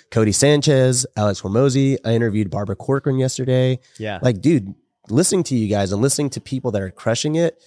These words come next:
Speaker 1: man, I'm just like, I'm so thankful, because it's gonna really be the foundation of my empire.
Speaker 2: Yeah.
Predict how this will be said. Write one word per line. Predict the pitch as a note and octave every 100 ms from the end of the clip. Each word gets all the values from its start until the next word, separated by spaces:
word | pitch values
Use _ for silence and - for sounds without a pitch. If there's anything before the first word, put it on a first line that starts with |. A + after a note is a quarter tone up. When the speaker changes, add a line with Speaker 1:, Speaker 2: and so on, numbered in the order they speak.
| _ _ _ _ B2
Speaker 1:
man, | C3 G#2
I'm | A2
just | A2+
like, | G#2+ F#2+
I'm | A2
so | - C3
thankful, | - A#2 A2 G2
because | F#2+ F#2+ A2
it's | G2 -
gonna | G#2+ F#2+
really | G#2 G#2 G2
be | E2 G2+ B2 G#2 F#2 - _ _ _
the | A#2
foundation | - G#2+ G#2 G#2+ G#2+ G2+
of | F#2
my | F#2
empire. | G#2+ B2 F#2+ F2 - -
Speaker 2:
Yeah. | A2 F2+